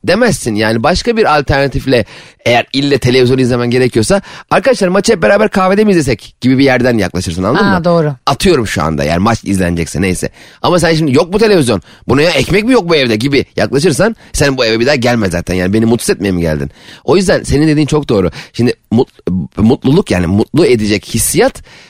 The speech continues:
Speaker 1: e, mutlu olmak isteyen kişinin tercih edecek kişilerle paylaşılıyor. Ama hüzün, e,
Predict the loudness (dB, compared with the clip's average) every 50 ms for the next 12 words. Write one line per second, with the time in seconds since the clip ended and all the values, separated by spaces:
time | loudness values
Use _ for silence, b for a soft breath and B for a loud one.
0 | B B -2 -2 0 0 0 -2 -2 -2 0 0 0 2 2 2 2 2 0 0
1 | -2 -4 0 0 0 2 2 0 -2 -4 -2 0 0 0 0 0 0 0 0 2
2 | 2 2 0 0 0 -4 -4 -4 -4 -2 0 0 0 0 -2 _ _ -18 -6 -2
3 | -2 0 0 0 -2 -2 -2 -2 -2 0 0 0 0 0 0 B B B B 0
4 | 2 2 4 2 0 0 b b b b b b b b b b b -2 0 2
5 | 2 4 4 4 2 0